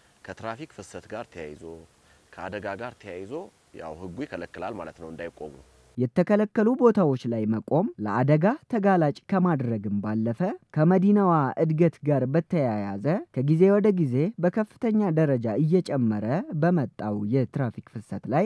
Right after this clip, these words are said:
Speaker 2: ከፍተኛ ተጽዕኖ እያሳደረ ይገኛል። ይሁንና የችግሩን አሳሳቢነት እየተረዱ ነገር ግን በጥፋት ውስጥ የሚገኙ አሽከርካሪዎች እንዳሉ በመዲናዋ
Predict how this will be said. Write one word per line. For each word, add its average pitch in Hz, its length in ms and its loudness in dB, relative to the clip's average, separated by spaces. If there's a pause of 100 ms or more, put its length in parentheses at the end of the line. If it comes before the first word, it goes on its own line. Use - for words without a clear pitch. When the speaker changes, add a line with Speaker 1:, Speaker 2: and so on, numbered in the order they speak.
(140)
Speaker 2:
ከፍተኛ 170 640 0
ተጽዕኖ 107 420 -4 (340)
እያሳደረ 127 680 0
ይገኛል። 131 580 4 (200)
ይሁንና 190 500 8 (280)
የችግሩን 175 640 2
አሳሳቢነት 143 840 0
እየተረዱ 151 680 0 (240)
ነገር 143 380 4
ግን 202 220 4 (100)
በጥፋት 196 560 2
ውስጥ 185 240 -6
የሚገኙ 160 600 2 (100)
አሽከርካሪዎች 113 840 -4
እንዳሉ 104 400 -2 (240)
በመዲናዋ 156 640 6